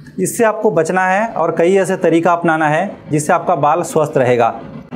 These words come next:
इसमें पहला नंबर पर आता है विटामिन सी रिच फूड, यानी जिस फूड में विटामिन सी की मात्रा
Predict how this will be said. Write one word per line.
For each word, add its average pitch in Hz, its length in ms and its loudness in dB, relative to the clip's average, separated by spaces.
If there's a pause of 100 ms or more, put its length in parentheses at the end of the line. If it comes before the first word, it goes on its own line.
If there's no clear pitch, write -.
(120)
इसमें 196 240 2
पहला 190 300 -2
नंबर 202 240 2
पर 202 160 0
आता 170 220 2
है 170 220 0
विटामिन 190 480 -2
सी 202 240 -2
रिच 151 280 -2
फूड, 127 220 0 (540)
यानी 170 220 0
जिस 180 300 -2
फूड 180 200 2
में 202 120 2
विटामिन 180 400 0
सी 190 200 -2
की 202 120 -2
मात्रा 175 320 2